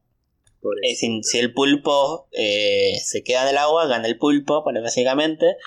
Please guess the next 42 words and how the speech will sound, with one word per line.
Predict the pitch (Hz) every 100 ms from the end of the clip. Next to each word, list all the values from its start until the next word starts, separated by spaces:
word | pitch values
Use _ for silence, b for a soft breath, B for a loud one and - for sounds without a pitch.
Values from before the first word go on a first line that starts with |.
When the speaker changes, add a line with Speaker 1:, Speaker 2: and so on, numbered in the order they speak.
| B B B B -
Speaker 2:
Bastante | 151 170 156 127
cruel, | 127 120 143
obviamente, | 127 110 110 113 117
toda, | - 107 117 107 101 95 110 131 -
toda | 120
esa | 113 131
lucha. | 151 165 180 175
Se | -
Speaker 1:
Ujú. | 143
Speaker 2:
terminó | 117 110 117 123
prohibiendo | 120 113 139 151 139
en |
un | 120 117
punto, | 139 139 135 143 165 _ -
por | 107
suerte. | - 165 165 160 160 - 143 202
Speaker 1:
Sí. | - B B B B _ -
Speaker 2:
Eh, | 131 135 127 120 117 117 120
Speaker 1:
Ujú. | 143
Speaker 2:
Grapploct | 147 - 175 190 - - _ _ _ _ _ _ _
es | 131 -
como | - 143 147 160 - _ _ _
el | 120 110 117 120 _
concepto | - 127 123 139 135 151
de | 139 127
pulpo | 127 135 135
de | 143
luchador, | 151 156 170
pero | 165 123
al | 110
revés. | 117 110 101 -
O |
sea, | 110 110 101
está | - 120
en | 127
el | 135
agua, | 156 165
pero | 127 113
lucha | 131 131
en | 135
la | 110
tierra, | 110 104 -